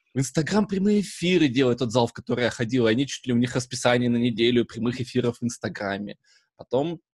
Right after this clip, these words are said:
а, открытие года было, вот у нас есть самая большая сеть в Украине спортзалов, Спортлайф. И они начали делать на эф-, на Ютубе прямые эфиры, гораздо удобнее, чем в Инстаграме. А,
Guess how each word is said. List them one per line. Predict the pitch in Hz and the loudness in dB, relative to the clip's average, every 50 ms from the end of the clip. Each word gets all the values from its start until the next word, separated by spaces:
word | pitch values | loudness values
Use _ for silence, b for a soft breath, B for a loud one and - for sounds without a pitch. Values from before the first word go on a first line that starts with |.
| _ _ _ _ _ _ - - - | _ _ _ _ _ _ -18 -8 -4
а, | 117 110 107 110 113 107 107 104 107 - | 0 0 0 2 0 0 0 0 -2 0
открытие | - 107 107 - - 156 156 156 - 135 | 0 -2 -2 0 2 0 0 2 2 0
года | 113 117 143 156 151 | 2 2 2 2 2
было, | 120 107 127 123 120 | 2 2 4 4 4
вот | 117 113 - | 4 2 0
у | 123 | -2
нас | 117 120 - | -4 -4 -4
есть | - - - | -6 -6 0
самая | - 135 123 120 120 | 2 2 4 4 2
большая | 110 120 117 - - 123 117 110 | 2 0 -2 0 0 2 2 2
сеть | 110 - - 120 - - | 0 0 -2 -4 -4 -4
в | 120 | -10
Украине | 92 - - 120 113 113 113 113 113 107 101 98 | -10 -8 -4 -2 -2 0 0 -2 -2 -4 -6 -6
спортзалов, | - - - 123 120 113 - 127 139 151 131 120 | -8 -10 -10 -8 -6 -2 2 2 2 2 2 -2
Спортлайф. | - - - 113 123 - 117 110 104 - - - - _ _ _ _ _ _ - | -6 -8 -8 -6 -2 2 2 2 2 2 -2 -8 -20 _ _ _ _ _ _ -8
И | - | -6
они | 113 139 | -4 -2
начали | 147 147 139 - 135 123 | -2 -4 -4 -2 -4 -2
делать | 107 131 139 139 127 123 - | 0 2 2 2 2 2 0
на | 120 120 | 0 0
эф-, | 123 123 - | 0 -2 -6
на | - 120 120 - - 120 127 127 131 127 127 123 120 110 | -10 -10 -10 -8 -6 -4 0 0 0 2 2 0 0 0
Ютубе | 92 117 147 147 - 170 123 117 110 | -2 -4 -6 -4 -4 -2 -2 -2 -2
прямые | - 110 110 117 120 123 | -4 -4 -4 -2 0 -2
эфиры, | 120 123 - 190 226 247 202 135 82 - - | -2 -2 -4 -4 -4 -2 -4 -4 -6 -8 -8
гораздо | 117 113 123 120 110 117 | -4 -2 -2 -2 -2 0
удобнее, | 107 120 104 101 104 | 2 2 2 2 0
чем | 104 - - 120 | -4 -4 -8 -8
в | |
Инстаграме. | - - - - 117 - 131 156 165 131 - b b b b b b b b b b b b | -10 -8 -8 -6 0 2 2 2 0 -4 -8 b b b b b b b b b b b b
А, | - - 107 107 104 104 104 101 101 | -10 -6 -4 -2 -2 -2 -2 -2 -2